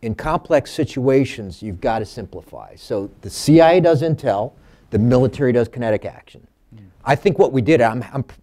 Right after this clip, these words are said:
Speaker 1: I'm happy, not happy, but I'm, I think what we did through the two thousands was appropriate, but at some point you say, "Why don't they do kinetic and we'll do intel?" So,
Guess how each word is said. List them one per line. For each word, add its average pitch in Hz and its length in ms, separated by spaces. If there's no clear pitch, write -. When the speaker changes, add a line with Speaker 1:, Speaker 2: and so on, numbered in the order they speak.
Speaker 1:
I'm 110 160
happy, 120 420
not 87 220
happy, 78 320
but 90 140
I'm, 101 160
I 127 80
think 160 300
what 120 120
we 123 100
did 143 280
through 127 220
the 104 80
two - 180
thousands 120 560
was 98 160
appropriate, 101 540
but 104 100
at 101 100
some 156 240
point 120 240
you 113 80
say, 104 380
"Why 107 260
don't 135 160
they 147 120
do 135 120
kinetic 127 400
and 107 140
we'll 123 120
do 110 140
intel?" 107 420
So, 120 420